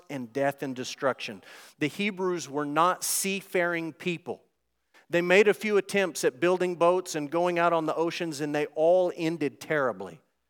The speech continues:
The Hebrews did not like the sea, and many times in poetic writing, when they wanted to talk about something being chaotic, uncontrollable, destructive,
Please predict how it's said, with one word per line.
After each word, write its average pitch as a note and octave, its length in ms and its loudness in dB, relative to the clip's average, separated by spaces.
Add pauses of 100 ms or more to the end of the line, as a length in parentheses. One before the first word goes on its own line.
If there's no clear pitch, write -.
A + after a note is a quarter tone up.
(340)
The E3 140 2
Hebrews F3+ 340 0
did D#3 180 2
not F#3 280 4
like F3+ 240 2
the D#3 80 -4
sea, E3 320 0
and D#3 200 -2
many G#3+ 220 0
times D#3 540 -2
in E3 180 -6
poetic F3+ 580 4
writing, D#3 600 0 (240)
when D#3+ 140 -4
they D#3+ 100 0
wanted F3 320 0
to G3 60 -4
talk F3+ 280 -2
about D#3+ 240 0
something E3 380 -4
being D3+ 260 -2
chaotic, E3+ 680 2 (100)
uncontrollable, F#3 960 0
destructive, F3+ 1000 0